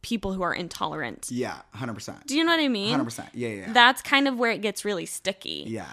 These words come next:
Speaker 1: Because people will say who are still Mormon, like, "Well, I, I should be, I'll respect you if you respect me."
Speaker 2: Yeah.
Speaker 1: But it's like, but actually what you believe is
Speaker 2: Doesn't
Speaker 1: inherently
Speaker 2: respect me.
Speaker 1: disrespectful
Speaker 2: Yeah,
Speaker 1: of me.
Speaker 2: exactly. That's what, it's like, where's the line?
Speaker 1: Where's the line? It gets really sticky. And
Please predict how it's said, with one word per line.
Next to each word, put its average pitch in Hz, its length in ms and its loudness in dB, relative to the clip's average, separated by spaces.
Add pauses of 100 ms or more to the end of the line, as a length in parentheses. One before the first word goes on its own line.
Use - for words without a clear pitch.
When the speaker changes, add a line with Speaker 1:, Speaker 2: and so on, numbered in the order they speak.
(100)
Speaker 1:
Because 247 380 2
people 262 400 0
will 214 100 0
say 294 440 2
who 262 100 0
are 214 140 -2
still 208 240 -4
Mormon, 202 440 -4
like, 180 220 -8
"Well, 196 220 -4
I, 220 480 2 (100)
I 202 80 0
should 202 220 -4
be, - 80 -6 (120)
I'll 233 140 8
respect 240 680 0
you 262 420 2
if - 140 -14
you 185 100 -6
respect - 480 -6
me." 226 380 0
Speaker 2:
Yeah. 170 100 -10 (180)
Speaker 1:
But 240 120 0
it's 247 100 -2
like, 247 160 0
but 240 120 0
actually 240 320 2
what 220 160 -2
you 220 80 -4
believe 214 640 -2
is 202 100 -4
Speaker 2:
Doesn't 202 160 -4
Speaker 1:
inherently 165 420 4
Speaker 2:
respect 185 280 -4
me. 254 60 6
Speaker 1:
disrespectful 254 560 0
Speaker 2:
Yeah, - 240 0
Speaker 1:
of - 140 -8
me. 110 140 -6
Speaker 2:
exactly. 92 400 -8
That's 127 260 -4
what, - 100 -8
it's 127 140 -6
like, 123 100 -4
where's 123 240 -4
the 127 100 -4
line? 175 300 -2
Speaker 1:
Where's 233 240 2
the 220 140 -2
line? 143 440 0
It 226 100 -2
gets 240 280 -2
really 214 240 0
sticky. 247 760 -4
And 185 680 -2